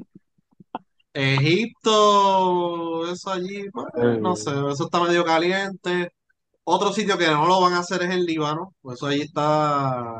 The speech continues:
Speaker 1: de
Speaker 2: No,
Speaker 1: hecho,
Speaker 2: allí
Speaker 1: a-,
Speaker 2: sí, allí está, allí está jodón, sí, allí, allí es
Speaker 1: allí
Speaker 2: una
Speaker 1: mandaron, mandaron a todos los americanos a, a salirse hace un par de semanas, lo vi en C N N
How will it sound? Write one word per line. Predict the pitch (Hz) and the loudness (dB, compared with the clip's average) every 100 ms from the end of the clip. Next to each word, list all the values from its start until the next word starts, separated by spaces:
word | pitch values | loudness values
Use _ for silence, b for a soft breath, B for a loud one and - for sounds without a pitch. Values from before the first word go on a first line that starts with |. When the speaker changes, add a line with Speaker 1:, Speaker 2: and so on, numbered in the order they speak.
| - | -12
Speaker 1:
de | 127 120 | 0 4
Speaker 2:
No, | |
Speaker 1:
hecho, | 120 | 4
Speaker 2:
allí | 110 107 110 | 6 6 4
Speaker 1:
a-, | |
Speaker 2:
sí, | 104 104 | 4 2
allí | 101 107 | 2 0
está, | - 110 | 2 0
allí | 104 | 2
está | 104 113 110 | 0 0 0
jodón, | 101 95 98 101 | -2 -4 -8 -10
sí, | 104 | -6
allí, | 101 98 98 101 101 101 101 101 | -6 -4 -4 -2 0 0 -2 -2
allí | 139 | 2
es | 139 | 2
Speaker 1:
allí | 151 175 | 2 4
Speaker 2:
una | |
Speaker 1:
mandaron, | 185 196 196 202 185 175 - | 2 4 4 4 2 -4 -6
mandaron | 151 147 143 147 175 | -4 -2 0 2 0
a | 185 | 0
todos | 196 | 0
los | 196 | 0
americanos | 190 185 180 185 185 180 | 0 -2 -2 -2 -2 -2
a, | 175 165 156 139 127 120 - - | -2 -2 -4 -6 -8 -12 -16 -10
a | 151 | -8
salirse | 147 147 185 220 - 143 151 | -4 -2 -2 -6 -8 -6 -6
hace | 120 143 147 | -6 -6 -6
un | 139 | -6
par | - 127 | -4 -4
de | 151 | -2
semanas, | 156 147 160 131 | -4 -4 -4 -4
lo | 117 | -6
vi | 113 120 | -6 -6
en | 131 131 127 | -4 -6 -8
C | - 139 | -4 -2
N | 135 | 0
N | 139 | -2